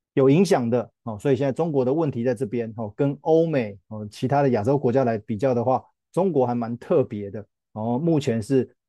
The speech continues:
比较遇到一些经济上面的小风险、小危机。好，再来我们回到台湾，通膨震撼，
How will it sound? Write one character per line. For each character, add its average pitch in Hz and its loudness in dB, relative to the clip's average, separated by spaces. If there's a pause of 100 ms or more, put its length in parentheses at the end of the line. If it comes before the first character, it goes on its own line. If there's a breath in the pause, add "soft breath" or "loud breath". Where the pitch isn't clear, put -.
比 123 0
较 120 0
遇 160 0
到 139 4
一 131 2
些 131 2 (120)
经 190 -2
济 170 -2
上 147 -4
面 139 -4
的 120 -2
小 107 -6
风 156 -2
险、 117 -2
小 107 -6
危 107 -4
机。 117 -2 (380)
好， 165 2
再 220 4
来 175 6
我 165 4
们 147 4
回 147 2
到 160 4
台 131 0
湾， 143 4 (220)
通 233 2
膨 156 0
震 151 0
撼， 131 -6